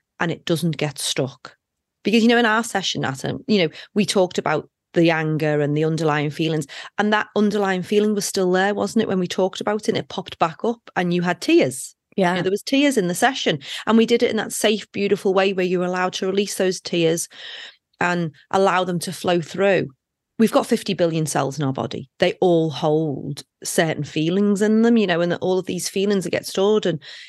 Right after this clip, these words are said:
Speaker 1: if we don't allow our emotions to come out, if we don't feel to heal,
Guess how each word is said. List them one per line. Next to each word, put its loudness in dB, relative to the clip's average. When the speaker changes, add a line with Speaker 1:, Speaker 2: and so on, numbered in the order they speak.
Speaker 1:
if -6
we 0
don't 2
allow -6
our -2
emotions -2
to -10
come -4
out, 0
if -6
we 4
don't 2
feel 2
to -2
heal, 0